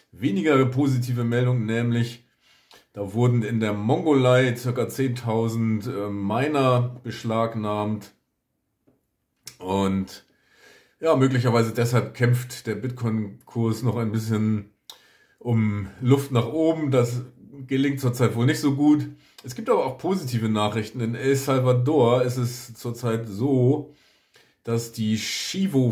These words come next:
Wallet mehr User hat als jede dort heimische Bank.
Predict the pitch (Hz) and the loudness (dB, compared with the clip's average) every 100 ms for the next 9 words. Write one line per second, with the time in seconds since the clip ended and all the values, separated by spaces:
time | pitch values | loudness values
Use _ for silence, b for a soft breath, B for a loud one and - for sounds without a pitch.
0 | 101 98 104 117 127 - - - b b | -2 -2 2 4 4 2 -4 -20 b b
1 | b b 101 113 156 160 156 127 113 123 | b b -6 0 4 2 2 -6 -8 -4
2 | 113 170 127 120 120 110 107 123 135 131 | -2 0 4 4 4 0 -2 -2 0 2
3 | 123 123 120 117 117 113 117 113 110 95 | 0 0 0 0 0 0 0 0 0 -4
4 | 95 101 110 165 220 | 0 0 0 0 -4